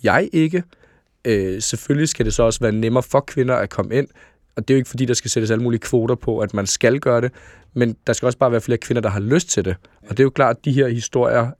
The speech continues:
er ikke med til at, at gøre det, øh, øh, at mange kvinder får mere lyst til det, hvis det er de historier, man hører. Men omvendt skal de jo også vide, der er også en bagside af lige den her sag. Og, og jeg kan høre, du siger, Nima, at der er rigtig mange sager.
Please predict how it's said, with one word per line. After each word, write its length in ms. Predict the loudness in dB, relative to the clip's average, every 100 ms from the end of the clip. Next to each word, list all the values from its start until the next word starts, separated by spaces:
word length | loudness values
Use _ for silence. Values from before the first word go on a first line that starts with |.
| -4
er 80 | 0
ikke 240 | 0 2
med 160 | 0 0
til 180 | 0
at, 200 | 0 0 -2 -8 -20 -20 _ _ -6
at 100 | 0
gøre 140 | 2
det, 240 | 2 -2 -4
øh, 180 | -6 -4
øh, 400 | -2 -2 -2 -4 -10 -16 -8
at 160 | -8 -2
mange 240 | 0 0
kvinder 220 | 0 0 0
får 120 | 0
mere 180 | 2 2
lyst 260 | 2 0
til 140 | -2 -2
det, 60 |
hvis 160 | -2 -2
det 80 | -4
er 20 |
de 100 | -4
historier, 300 | -4 -2 -4
man 80 | -2
hører. 180 | -2 -2
Men 200 | -2 -2
omvendt 280 | 0 -2 -4
skal 120 | -4
de 20 |
jo 80 | -2
også 180 | -2 -2
vide, 180 | -2 -2 -6 _ -2
der 60 |
er 40 | 0
også 160 | 0
en 60 | -2
bagside 640 | 0 2 2 0 0 0 -4 _ -6
af 100 | -4
lige 100 | 0
den 140 | 0
her 140 | 0 -2
sag. 200 | -4 -8 -10 _
Og, 100 | -6 -4
og 120 | -2
jeg 100 | 0
kan 80 | 2
høre, 140 | 2
du 100 | 2
siger, 180 | 0 -2
Nima, 160 | -2 -4
at 100 | -2
der 60 |
er 140 | -2 0
rigtig 220 | -2 -2
mange 160 | -8 -6
sager. 280 | -8 -8